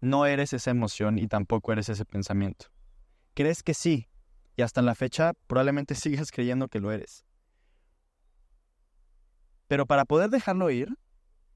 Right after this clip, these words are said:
para poder dejar de realmente sentirlo y entrar en un estado de presencia plena y en certeza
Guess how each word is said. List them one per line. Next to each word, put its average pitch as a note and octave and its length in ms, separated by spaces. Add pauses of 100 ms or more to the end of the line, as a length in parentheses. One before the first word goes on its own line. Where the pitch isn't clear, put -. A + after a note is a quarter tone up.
(380)
para C#3 180
poder E3+ 280
dejar F3 380
de F3+ 80
realmente D3 640
sentirlo A#2+ 880 (600)
y B2+ 120
entrar D3 340
en D#3+ 100
un D#3 120
estado D3 300
de C#3 120
presencia A#2+ 920 (1000)
plena C3+ 720 (680)
y A2+ 120
en A2 100
certeza A#2 840